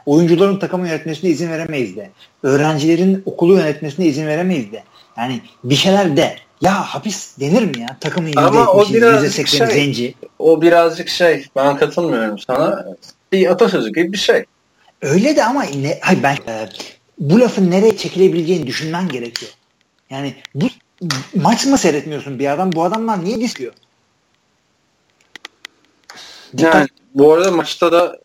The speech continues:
Speaker 2: hani otuzdan fazla oyuncu diz çöktü. Bir diz çökmeyenlerden biri de bizim çok sevdiğimiz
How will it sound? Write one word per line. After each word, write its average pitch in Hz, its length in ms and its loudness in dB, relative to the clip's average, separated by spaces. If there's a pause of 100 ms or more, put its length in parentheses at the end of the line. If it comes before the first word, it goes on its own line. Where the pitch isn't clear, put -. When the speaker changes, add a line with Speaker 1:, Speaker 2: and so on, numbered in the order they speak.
Speaker 2:
hani 127 400 2
otuzdan 135 480 0
fazla 131 360 2
oyuncu 131 680 2 (300)
diz 131 160 -2
çöktü. - 440 -2 (640)
Bir 113 280 -8 (240)
diz 135 200 2
çökmeyenlerden 131 840 2
biri 127 160 0
de 127 120 2
bizim 120 220 2
çok 120 220 0
sevdiğimiz 117 760 0